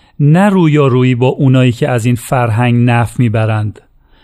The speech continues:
بلکه اتفاقاً رویارویی با اوناییه که تمام مشکلاتشون از همین فرهنگه ولی ازش دفاع می‌کنند. خب خوشبختانه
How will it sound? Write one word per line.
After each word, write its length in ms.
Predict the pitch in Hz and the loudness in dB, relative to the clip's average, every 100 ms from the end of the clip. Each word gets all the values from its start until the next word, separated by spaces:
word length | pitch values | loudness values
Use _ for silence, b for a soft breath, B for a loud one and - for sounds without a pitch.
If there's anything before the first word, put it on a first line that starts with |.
| b | b
بلکه 420 | 139 165 175 220 185 | -4 -4 -2 -4 -6
اتفاقاً 640 | - 151 - 135 143 175 143 | -4 -6 -2 -2 0 0 0
رویارویی 520 | 139 131 127 127 156 | 2 2 2 0 0
با 120 | 147 | -2
اوناییه 600 | - 135 127 165 175 165 | 0 0 2 2 0 -2
که 380 | - 156 147 139 B B _ | -2 -2 -2 -6 B B _
تمام 580 | - 156 156 156 190 208 | -8 -2 0 2 2 2
مشکلاتشون 920 | 175 139 - 143 135 196 - 160 170 | 2 0 -2 -2 0 0 -2 -2 -2
از 160 | 135 - | -2 -2
همین 220 | 143 139 | -2 -2
فرهنگه 880 | - 117 104 143 147 127 123 120 120 B B - | -2 -4 -4 -2 -2 -2 -2 -4 -10 B B -6
ولی 200 | 151 160 | -2 0
ازش 280 | 143 139 135 | 0 0 0
دفاع 300 | 131 113 123 | -2 0 -2
می‌کنند. 540 | 123 120 104 107 - _ _ b b b b b | -4 -6 -10 -12 -18 _ _ b b b b b
خب 300 | - 175 151 311 240 190 | -4 -4 -4 -12 -10 -10
خوشبختانه 1000 | 160 160 - 156 - 165 156 170 175 160 | -4 -4 -2 -4 -4 -4 -2 0 -2 -4